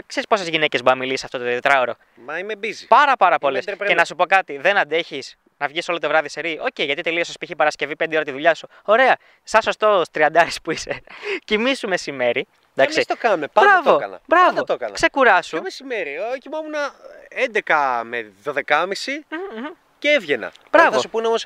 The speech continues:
Speaker 2: «Ε, πάνω στα κουραστώ». Ε, κάντο, πρέπει να το κάνεις.
Speaker 1: Άμα το κάνεις και θα ξεκουραστείς, είναι τεράστιο, τεράστιο boost και βοηθάει ενδεχομένως να πιεις έτσι και λίγο, δηλαδή άμα μπορεί να πιεις και ένα εσπρεσάκι, ακόμα καλύτερα.
Speaker 2: Ε,
Speaker 1: Εντάξει.
Speaker 2: τι είναι, δεν κατάλαβα. Ε, εμείς για να βγούμε, βάζουμε χαζά τραγούδια στο YouTube,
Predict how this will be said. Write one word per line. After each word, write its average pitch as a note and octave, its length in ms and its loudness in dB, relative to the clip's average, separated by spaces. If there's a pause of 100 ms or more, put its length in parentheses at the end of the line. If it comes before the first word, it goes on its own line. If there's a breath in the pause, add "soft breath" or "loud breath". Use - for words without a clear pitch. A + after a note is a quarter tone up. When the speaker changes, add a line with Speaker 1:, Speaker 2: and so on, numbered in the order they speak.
(100)
Speaker 2:
«Ε, F#3+ 140 -4
πάνω A3+ 180 2
στα F3+ 160 0
κουραστώ». F3 460 0
Ε, G3 120 -4
κάντο, D#4+ 300 2
πρέπει A#3 160 0
να C4+ 80 -6
το D4+ 80 4
κάνεις. D4+ 340 0
Speaker 1:
Άμα F3+ 180 6
το G#3 100 0
κάνεις F3+ 260 2
και - 60 -6
θα F3+ 60 0
ξεκουραστείς, E3+ 500 2
είναι F#3+ 160 -4
τεράστιο, C#3+ 680 0
τεράστιο C#3+ 480 0
boost B2 280 -12
και C#3 380 0 (320 soft breath)
βοηθάει D#3 380 2
ενδεχομένως F3 480 0
να F3 80 -2
πιεις F3 220 -6
έτσι F3 160 -8
και E3 100 -6
λίγο, E3+ 220 0
δηλαδή D3 260 -2
άμα E3 180 2
μπορεί D3+ 180 2
να D#3+ 60 2
πιεις - 180 -12
και - 60 -10
ένα E3 100 0
εσπρεσάκι, D#3 640 -4 (200)
ακόμα E3 320 0
καλύτερα. D3+ 400 -2
Speaker 2:
Ε, A2+ 40 -8 (240)
Speaker 1:
Εντάξει. - 260 -4
Speaker 2:
τι D4+ 60 -2
είναι, C#4 100 -4
δεν B3 100 -2
κατάλαβα. E3 520 0
Ε, D#3+ 80 -2
εμείς F3+ 320 -4
για A#3+ 100 2
να F#3 120 2
βγούμε, B2+ 260 -8
βάζουμε C3+ 480 0 (280 soft breath)
χαζά D3+ 300 -2
τραγούδια G3 460 0
στο G3 180 0
YouTube, E3+ 320 -4